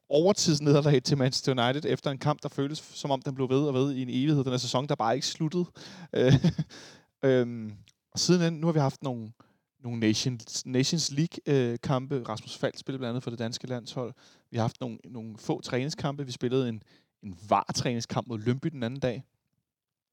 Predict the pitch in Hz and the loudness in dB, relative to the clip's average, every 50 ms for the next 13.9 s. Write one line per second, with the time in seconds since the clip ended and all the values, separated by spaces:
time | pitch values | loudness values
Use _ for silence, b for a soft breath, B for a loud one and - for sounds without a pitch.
0 | - - - 123 127 110 104 104 104 - - - 139 - - 156 - - 143 156 | -20 -10 -4 0 2 2 2 0 -4 -8 -12 -10 -8 0 0 0 4 6 4 4
1 | 165 - _ _ _ - 117 - - - - _ _ - - 104 - - 170 180 | 4 -2 _ _ _ -8 -8 -8 -8 -16 -20 _ _ -8 -6 -6 -2 0 0 0
2 | - - 147 147 - 170 156 - - 120 113 104 110 123 123 123 117 113 135 147 | 2 0 -2 0 0 -2 -2 2 4 4 4 6 4 2 0 0 0 0 0 -2
3 | - 151 131 - 123 - 180 180 - 165 - b b b b b b b b b | -2 -4 -8 -6 -2 -2 -2 0 0 -6 -6 b b b b b b b b b
4 | b b b _ _ _ _ _ _ _ _ _ _ _ _ _ _ _ _ _ | b b b _ _ _ _ _ _ _ _ _ _ _ _ _ _ _ _ _
5 | _ - - - 214 214 202 - - 160 - - 165 156 147 143 139 139 131 131 | _ -6 0 2 4 4 4 2 2 0 2 4 4 4 6 4 4 2 2 0
6 | 123 - _ _ - - - 80 - - - 143 156 180 - - - 196 - - | -2 -6 _ _ -20 -20 -16 -10 -4 0 2 2 2 2 0 -4 -4 -6 -2 0
7 | - 202 202 202 175 170 170 165 160 147 143 - - 151 147 165 - - 156 - | 2 2 4 4 4 2 2 0 -4 -4 -4 -4 -6 -6 -6 -6 -4 -6 -6 -4
8 | - 107 139 226 - - 202 - 143 120 104 127 180 285 285 - 175 165 170 202 | 0 4 4 4 4 4 -2 -4 -4 -4 2 6 6 6 6 6 2 4 4 2
9 | 196 208 151 127 - 131 - 143 190 226 170 143 - 139 127 127 113 107 - b | 2 2 0 -2 -8 0 4 4 4 4 2 0 0 0 2 2 0 -2 -4 b
10 | b b b b b b b b b _ _ - _ _ - 127 123 123 120 113 | b b b b b b b b b _ _ -20 _ _ -2 -2 0 2 2 2
11 | 117 120 120 - - 139 120 117 110 107 107 104 101 92 107 117 107 101 - - | 2 0 -4 -2 0 0 0 2 0 0 -2 -4 -6 -6 -2 -2 -2 -2 0 2
12 | - 196 - - 190 - - - - 143 123 - - - 160 - 147 135 120 127 | 2 2 2 0 -6 -6 -4 -2 -2 -2 -2 -2 -2 -4 -4 -4 -4 -4 -4 -2
13 | 120 120 117 110 120 151 165 160 151 - 139 123 120 113 110 110 110 | -2 0 0 0 0 0 -2 -2 -4 -2 -4 -2 -2 0 0 -2 -2